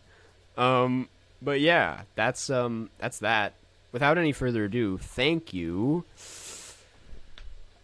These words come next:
Uh, it's, sorry, it's got an alphabetical. Um, Alex Thomas, Antonio DeMarco, Blake Root, Boat, Brandon Yu, Brock Schultz, Camilla, Chuck the Duck, Cooper, Daniel Cook, David, David Sir, Eden, Gavin Gibson, Grant Gow, Harry Remedy, Anakis,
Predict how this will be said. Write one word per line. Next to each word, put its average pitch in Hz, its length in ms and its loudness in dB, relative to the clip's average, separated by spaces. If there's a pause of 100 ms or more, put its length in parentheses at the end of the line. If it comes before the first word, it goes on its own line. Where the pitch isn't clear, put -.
Uh, 98 480 -4
it's, 78 120 -12
sorry, - 500 -10
it's 50 180 -12
got - 220 -12
an 50 100 -12
alphabetical. 80 720 -8 (400)
Um, 127 440 2
Alex 190 280 4
Thomas, 190 420 0
Antonio 147 360 2
DeMarco, 131 500 0
Blake 123 300 2
Root, 135 240 -2 (140)
Boat, 120 340 2
Brandon 120 340 2
Yu, 127 160 0
Brock 104 320 -2
Schultz, 123 280 -4
Camilla, 143 380 2
Chuck - 300 -2
the - 80 -4
Duck, - 280 2
Cooper, 107 460 -4
Daniel 113 280 2
Cook, - 320 -4
David, 110 320 0
David 90 300 -6
Sir, 127 280 -2
Eden, 135 320 0
Gavin 98 440 -2 (180)
Gibson, 127 680 -2
Grant 123 280 0
Gow, 135 240 6
Harry 147 300 4
Remedy, 117 300 2
Anakis, 120 460 0